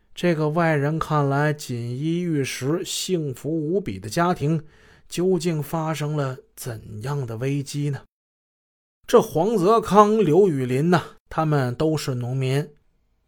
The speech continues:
他们来自湖北省的某县。二十世纪八十年代中期，二人一同上了高中。虽然说不在一个班级里边，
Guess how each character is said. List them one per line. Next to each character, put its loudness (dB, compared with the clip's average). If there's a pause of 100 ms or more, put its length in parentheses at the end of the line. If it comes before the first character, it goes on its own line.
(140)
他 -8
们 4
来 4
自 6
湖 4
北 4
省 -2
的 0
某 -4
县。 0 (680)
二 6
十 2
世 2
纪 -2
八 0
十 -8
年 -4
代 -2
中 0
期， -2 (360)
二 4
人 4 (280)
一 6
同 0
上 -2
了 -6
高 2
中。 2 (440)
虽 2
然 6
说 6
不 0
在 2
一 -2
个 -2
班 2
级 -2
里 -6
边， -8